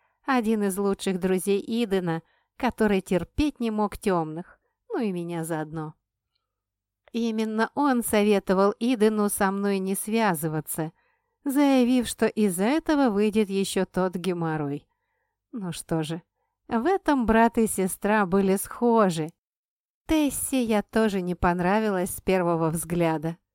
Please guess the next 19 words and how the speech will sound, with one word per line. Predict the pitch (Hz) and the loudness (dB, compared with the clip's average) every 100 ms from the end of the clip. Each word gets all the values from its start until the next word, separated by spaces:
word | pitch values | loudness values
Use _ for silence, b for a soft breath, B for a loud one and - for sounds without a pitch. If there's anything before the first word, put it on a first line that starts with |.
| _ _ _ _ _ _ - | _ _ _ _ _ _ -20
К | - | -10
концу | - 185 202 359 359 | -4 -4 -2 -4 -2
ужина | 277 302 285 285 277 | 0 0 0 -2 0
я | 240 208 185 | 2 2 0
вдоволь | 170 220 269 240 208 | 0 0 2 2 0
искупалась | - - 180 214 226 208 196 | -4 -8 -4 0 2 0 -2
в | 175 | -4
оценивающих, | 185 - 226 277 262 233 214 208 - 208 - | -4 -2 -2 -2 -2 0 -2 -4 -4 -6 -4
насмешливых, | 170 175 175 214 254 - 208 202 - | -6 -4 -4 -2 -2 -4 -4 -4 -4
удивленных | 165 160 165 214 240 214 185 | -4 -4 -2 -2 -2 -4 -6
взглядах | 170 170 180 175 180 - | -6 -2 0 0 -2 -4
избранниц. | 175 175 175 165 160 160 - - _ _ _ _ _ | -2 0 0 0 -4 -8 -10 -20 _ _ _ _ _
Конечно | - 175 185 214 285 202 196 | -6 -4 -2 -2 -2 -2 -4
же, | 180 180 | -2 -2
простенькое | - 247 - 185 180 180 175 | -2 -4 -4 -6 -4 -2 -2
серое | - 175 165 156 | -2 -2 -2 -4
платье | - 175 180 175 170 | -2 -2 -2 -4 -6
и | - 175 | -4 -6
косы — | - 247 226 185 - 175 | -4 -2 -2 -2 -6 -8